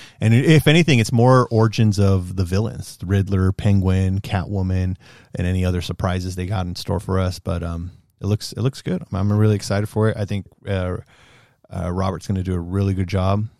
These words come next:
Um, we'll just, we'll just have to see. Um,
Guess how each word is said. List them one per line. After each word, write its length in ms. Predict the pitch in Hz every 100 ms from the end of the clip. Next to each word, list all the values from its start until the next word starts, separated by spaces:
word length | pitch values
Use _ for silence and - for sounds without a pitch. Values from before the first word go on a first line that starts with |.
| _ - - _ _ _ 170
Um, 600 | 95 92 90 85 87 98 - _ _ _ _ _ _ _ _ _ _ _ _ _ _ _ _ _
we'll 140 | 98 90
just, 320 | 90 87 -
we'll 100 | 85
just 160 | 87 -
have 140 | 92
to 80 | -
see. 320 | 90 101 104 98 - _ _ _ -
Um, 460 | 98 92 101 92